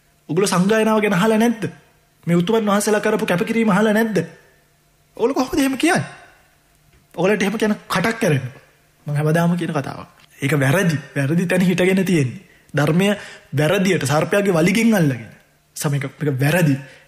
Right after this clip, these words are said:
එතකොට කියන්නකෝ මේ කිපෙන්න එපා කියලා කිව්වේ මොකද්ද කියලා. පින්වත්නි, මේ කිපෙන්න එපා කියන කතාවේදී දැන් බුදුරජාණන් වහන්සේ අපිට කියලා තියෙනවා එක තැනකදී.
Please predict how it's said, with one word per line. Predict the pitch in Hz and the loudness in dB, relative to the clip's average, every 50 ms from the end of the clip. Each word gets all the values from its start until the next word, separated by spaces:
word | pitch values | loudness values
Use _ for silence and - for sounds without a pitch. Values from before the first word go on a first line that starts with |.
| _ _ | _ _
එතකොට | - - 302 302 320 302 | -6 -4 -4 -2 -2 -2
කියන්නකෝ | - 269 277 277 285 269 294 | 0 0 0 -2 -4 -6 -4
මේ | 240 170 135 139 | -4 -4 -4 -4
කිපෙන්න | - - 170 - 170 320 330 330 320 | -2 -2 -2 0 0 0 -2 -2 -4
එපා | 311 277 285 269 262 | -4 -2 0 0 0
කියලා | 262 247 233 226 | 0 -2 -2 -2
කිව්වේ | 233 226 208 202 190 | -4 -6 -8 -8 -8
මොකද්ද | 196 - 185 165 - | -8 -8 -10 -10 -10
කියලා. | - - 127 135 139 | -12 -14 -14 -6 -2
පින්වත්නි, | 214 214 262 277 277 311 | 0 0 0 0 -2 -2
මේ | 269 277 277 | -4 -4 -4
කිපෙන්න | - - 139 143 208 220 226 220 | -4 -4 -2 0 2 2 2 2
එපා | 208 - 196 185 180 | 2 0 -2 -2 -2
කියන | 170 170 170 170 | 0 0 2 2
කතාවේදී | 170 160 139 135 - 139 143 135 127 117 110 135 180 | 2 0 -2 -2 0 0 0 0 0 0 0 0 0
දැන් | 185 202 185 | 0 2 2
බුදුරජාණන් | 127 143 127 143 156 160 170 180 175 175 165 151 | 2 2 2 2 2 2 2 2 2 2 2 2
වහන්සේ | 156 160 151 156 151 165 170 | 0 0 0 0 0 0 0
අපිට | 139 131 135 139 139 | -2 -2 -2 -4 -4
කියලා | - 120 117 120 135 | -2 -2 -2 -2 -2
තියෙනවා | 135 143 131 127 - - 123 123 131 165 175 | 0 0 0 0 -2 -4 -6 -4 -2 -2 -2
එක | 175 - - - | -4 -4 -4 -4
තැනකදී. | 131 135 135 139 139 - 135 131 123 | -4 -2 0 0 0 2 0 0 -2